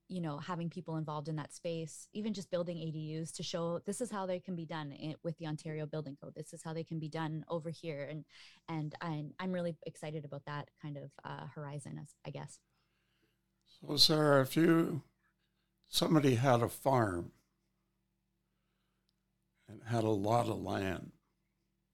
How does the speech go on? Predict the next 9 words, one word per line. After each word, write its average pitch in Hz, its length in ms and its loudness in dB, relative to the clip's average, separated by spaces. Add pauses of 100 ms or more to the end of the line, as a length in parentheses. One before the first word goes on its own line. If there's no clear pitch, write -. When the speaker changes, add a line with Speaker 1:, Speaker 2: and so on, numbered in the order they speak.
(2500)
Speaker 2:
you 139 180 6
could 139 300 -2
create 127 360 2
an 104 220 2
awful 113 420 -2
lot 110 200 2
of 107 240 -2
A 113 160 4
D 110 140 0